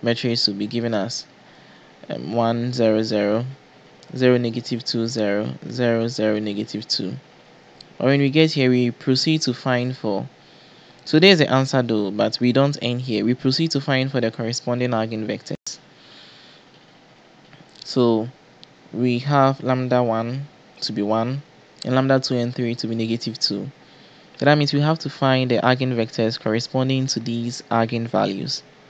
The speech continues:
So let's just take the first eigenvalue,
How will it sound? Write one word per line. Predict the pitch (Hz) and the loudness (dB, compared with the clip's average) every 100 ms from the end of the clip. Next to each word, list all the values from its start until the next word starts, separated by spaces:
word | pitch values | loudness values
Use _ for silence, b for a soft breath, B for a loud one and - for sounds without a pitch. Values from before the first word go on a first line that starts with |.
| B B B B B | B B B B B
So | 139 | 2
let's | 170 185 | 4 4
just | 170 - | 0 0
take | 147 | 0
the | 131 | 0
first | 127 135 127 127 | 0 0 0 0
eigenvalue, | - 120 120 120 127 107 107 117 | -2 -2 -2 -6 -4 -4 -2 -6